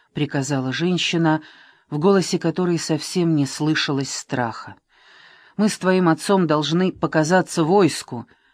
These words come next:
Девочка протянула к матери руки. «Возьми меня с собой, мама. Я тут сгорю,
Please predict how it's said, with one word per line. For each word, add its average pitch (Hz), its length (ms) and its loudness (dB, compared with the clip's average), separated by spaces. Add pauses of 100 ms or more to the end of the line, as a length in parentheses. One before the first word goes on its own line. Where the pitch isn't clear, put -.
(500)
Девочка 147 440 -2
протянула 147 580 -4
к 139 120 -12
матери 143 400 -4
руки. 143 500 -4 (540)
«Возьми 214 360 2
меня 139 280 4
с - 80 -10
собой, 175 400 0
мама. 156 480 2 (500)
Я 202 240 4
тут 202 320 -4
сгорю, 190 640 0